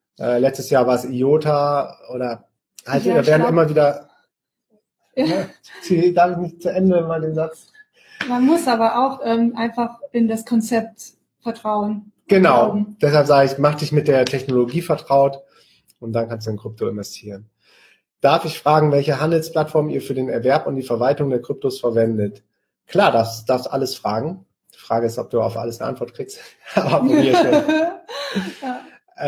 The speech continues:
Speaker 1: Ähm, ja, also ich nehme Binance zum Traden. Dann gibt's ja Binance Jersey, wo du, wo du Euro gegen, äh, Krypto traden kannst. Dann habe ich letztens auf Kraken Punkt com,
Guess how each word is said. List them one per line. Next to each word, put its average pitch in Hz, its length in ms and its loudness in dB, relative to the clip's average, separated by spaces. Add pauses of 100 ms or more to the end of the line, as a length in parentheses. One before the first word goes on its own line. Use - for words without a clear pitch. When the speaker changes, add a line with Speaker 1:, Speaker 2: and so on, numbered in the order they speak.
(280)
Speaker 1:
Ähm, 170 380 -4 (680)
ja, 165 280 2
also 143 200 -2
ich 160 160 -8
nehme 165 180 -2
Binance 180 640 0 (240)
zum 175 200 -8
Traden. 185 720 -2 (560)
Dann 143 600 0
gibt's 143 200 -8
ja 135 140 4
Binance 131 840 -2
Jersey, 156 720 -4
wo 131 80 -8
du, 117 280 -2 (100)
wo 123 80 -8
du 117 140 -2
Euro 156 360 2
gegen, 156 480 -2
äh, 147 580 2
Krypto 156 340 -4
traden 156 400 0
kannst. 156 440 -4 (500)
Dann 160 280 4
habe 170 160 0
ich 147 120 -8
letztens 147 460 0
auf 123 260 -6
Kraken 160 360 0
Punkt 175 180 -2
com, 190 440 -2